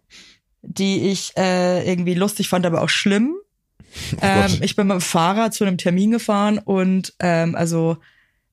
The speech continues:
Speaker 1: d-, das war halt, also, Hau-, also Hauptstraße und ein Fahrradweg.
Speaker 2: Mhm.
Speaker 1: Und, äh, da hinter uns kam, äh, ein Feuerwehrwagen mit Blaulicht und alle sind eigentlich echt ziemlich cool, so haben sofort reagiert und sind rechts rübergefahren. Nur ein Taxifahrer nicht,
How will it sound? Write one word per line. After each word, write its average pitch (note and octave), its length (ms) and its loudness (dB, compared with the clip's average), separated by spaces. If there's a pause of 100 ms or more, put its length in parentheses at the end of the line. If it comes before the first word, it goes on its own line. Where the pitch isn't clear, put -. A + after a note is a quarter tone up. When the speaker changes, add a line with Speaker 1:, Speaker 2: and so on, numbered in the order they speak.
(460)
Speaker 1:
d-, - 100 -12
das - 180 -6
war F#3 80 0
halt, F#3+ 180 0
also, F3+ 200 0 (160)
Hau-, F#3 160 2
also F3+ 220 0
Hauptstraße G#3 720 0
und - 100 -2
ein F3 40 -2
Fahrradweg. A#3+ 920 -2 (560)
Speaker 2:
Mhm. G2 60 0
Speaker 1:
Und, G#3 340 2
äh, F#3+ 220 2
da G3 60 2
hinter A3 300 2
uns G#3+ 240 -2
kam, F3+ 640 0
äh, E3+ 560 0 (120)
ein E3+ 160 0
Feuerwehrwagen G#3 840 0
mit F#3 180 -2
Blaulicht G#3+ 680 0 (360)
und G3 140 0
alle A3 260 2
sind A3 200 0
eigentlich G3 260 0
echt - 220 -4
ziemlich - 360 0
cool, A3+ 260 2
so G3+ 80 0
haben F#3+ 120 2
sofort F#3+ 260 0
reagiert G3 340 0
und G3+ 80 0
sind G3 220 -2
rechts F3 320 -4
rübergefahren. G#3 680 0
Nur G#3+ 220 2
ein F#3+ 200 2
Taxifahrer D3+ 720 0
nicht, G#3+ 460 -2